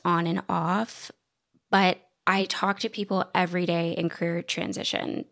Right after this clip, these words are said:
That's my job. I do it every day. And you gotta move with harmony.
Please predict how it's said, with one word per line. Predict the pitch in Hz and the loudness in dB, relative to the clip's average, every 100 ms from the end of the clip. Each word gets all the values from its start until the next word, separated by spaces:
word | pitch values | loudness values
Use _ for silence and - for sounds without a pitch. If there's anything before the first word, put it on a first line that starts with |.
| - | -4
That's | 170 - - - - _ _ _ _ _ _ | -4 -2 -4 -6 -10 _ _ _ _ _ _
my | 180 170 | 0 0
job. | 165 170 98 | 2 0 0
I | 180 | -2
do | 170 170 | -2 -4
it | - | 0
every | 180 170 175 | 0 0 -2
day. | - - - - - - - _ | -2 -4 -8 -16 -20 -20 -20 _
And | 196 180 175 175 170 160 - _ _ _ _ _ _ _ _ _ _ _ _ | 2 4 4 2 0 -2 -6 _ _ _ _ _ _ _ _ _ _ _ _
you | 185 185 | -6 -6
gotta | 196 208 226 | 0 2 4
move | 254 247 240 | 4 4 0
with | 226 | -4
harmony. | - - 170 180 202 - - - | -8 -8 -4 -2 0 -2 -6 -10